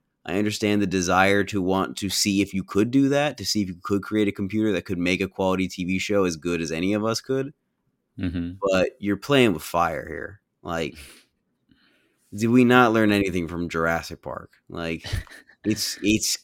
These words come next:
Speaker 1: curiosity that killed artists.
Speaker 2: Right. Yeah, I agree with that. And that's part of why I brought up, like, in our episode on Oppenheimer, like, that sort of comparison point between what they were doing there of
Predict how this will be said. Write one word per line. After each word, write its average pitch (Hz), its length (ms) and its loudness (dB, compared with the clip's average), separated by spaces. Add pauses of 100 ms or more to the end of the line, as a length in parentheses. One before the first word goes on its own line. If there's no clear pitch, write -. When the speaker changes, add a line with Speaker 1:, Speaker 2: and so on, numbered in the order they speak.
Speaker 1:
curiosity 120 840 6
that 87 180 -2
killed 92 580 0
artists. - 600 -8 (380)
Speaker 2:
Right. - 420 -8 (1600)
Yeah, 80 240 -4
I 87 60 -2
agree 87 180 0
with 80 100 0
that. 78 280 2
And 92 120 0
that's 95 120 4
part 107 160 8
of 90 60 6
why 90 160 8
I 87 40 6
brought 85 220 6
up, 82 220 4 (400)
like, 76 220 -6
in 82 80 -2
our 80 260 -2
episode 80 500 0 (440)
on 82 480 -4
Oppenheimer, 85 800 -2 (640)
like, 80 280 -8
that 87 360 4
sort 85 200 2
of 82 60 4
comparison 87 460 0
point 85 260 -4
between 80 760 -4 (180)
what 85 220 0
they 87 120 4
were 85 120 4
doing 82 220 0
there 80 220 2
of 80 220 -6